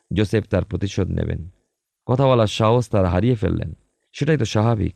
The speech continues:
কারণ যোসেফের মহানতার বিষয়, তার মধুর স্বভাবের পরিচয়, ঈশ্বরের সঙ্গে তার সহভাগিতার কথা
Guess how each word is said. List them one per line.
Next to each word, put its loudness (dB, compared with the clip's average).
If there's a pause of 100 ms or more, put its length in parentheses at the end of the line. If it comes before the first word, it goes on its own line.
(140)
কারণ 2
যোসেফের -2
মহানতার 0 (440)
বিষয়, 0 (300)
তার 2
মধুর 4
স্বভাবের 2
পরিচয়, 0 (420)
ঈশ্বরের 0
সঙ্গে -2
তার 0
সহভাগিতার 0
কথা -2